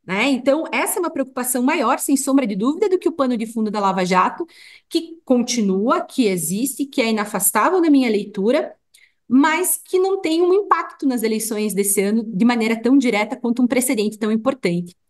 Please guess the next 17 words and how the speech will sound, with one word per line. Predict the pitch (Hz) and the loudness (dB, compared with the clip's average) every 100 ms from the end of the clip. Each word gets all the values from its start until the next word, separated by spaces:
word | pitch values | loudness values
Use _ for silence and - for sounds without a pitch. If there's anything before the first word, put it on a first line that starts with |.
| _ - - | _ -20 -6
Então, | 190 190 196 220 | -4 0 2 2
na | 214 | 2
minha | 226 285 277 | 2 2 0
visão, | 208 220 180 208 262 | 0 0 2 2 0
a | 233 | -4
preocupação | 220 247 254 226 - 254 | -2 -2 -2 -4 -2 -2
principal | 247 233 240 254 254 247 | -2 -4 0 0 0 -2
é | 208 175 | -4 -6
o | 208 | -10
que | 214 330 | -6 -2
nós | 320 | 0
estamos | 269 262 262 262 | 0 0 2 2
dizendo | 214 220 247 | 0 0 -2
pros | 233 226 | -2 -4
candidatos | 226 190 208 208 | -2 0 0 -2
desse | - 214 - 185 | -2 0 2 0
ano | 160 160 | 0 -8